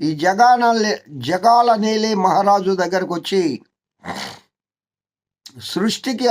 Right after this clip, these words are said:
ఆది సంభూతుడైన ఆ ప్రభు పాదాల చెంతకు వచ్చి ప్రార్థించి, ఈ నెలంతా కూడా ఆయన కృపలో మనము, ఆయన కాపుదలలో మనము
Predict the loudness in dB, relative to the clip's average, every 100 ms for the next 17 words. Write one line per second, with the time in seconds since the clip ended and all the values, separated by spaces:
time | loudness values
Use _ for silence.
0 | 4 4 2 0 -2 0 2 0 0 -2
1 | 0 2 2 2 -2 _ _ _ _ _
2 | _ _ -2 -2 2 0 2 0 2 2
3 | 2 0 -2 -4 -2 -2 -2 -2 -4 -4
4 | -6 _ _ _ _ _ _ _ _ 0
5 | 2 2 0 -2 -2 -4 -4 -6 -14 _
6 | _ _ _ _ _ _ _ -6 0 2
7 | 2 0 -6 0 0 2 0 4 4 2
8 | -4 _ _ _ _ _ _ _ _ -2
9 | 2 4 2 0 -2 -4 -6 -2 0 0
10 | 0 0 0 -4 -8 _ _ _ _ -4
11 | 0 2 0 0 2 2 0 -2 0 0
12 | 0 -2 -6 _ _ _ _ _ _ _
13 | _ -6 -2 -2